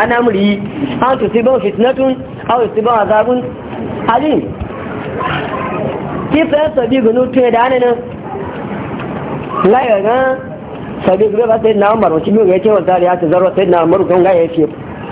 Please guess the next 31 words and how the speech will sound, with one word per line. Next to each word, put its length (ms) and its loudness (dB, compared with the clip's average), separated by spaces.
Na 140 4
fal 160 2
hamilati 540 0
wikra 360 2
su 60 -4
kun 160 2
ga 320 2
girgijo. 640 2
Na 120 4
fal 200 2
muqaddimati 600 0
amra 340 2
ki 160 0
fasara 460 2
ga 100 4
ga 200 2
malaika 440 2
jo. 100 0
Na 120 4
fal 180 0
jali, 320 0
fal 180 4
jali 240 2
ya 180 2
ci 100 -8
yusra 440 0
ki 160 6
juyo 400 2
ga 80 2
ga 160 2
yi 240 0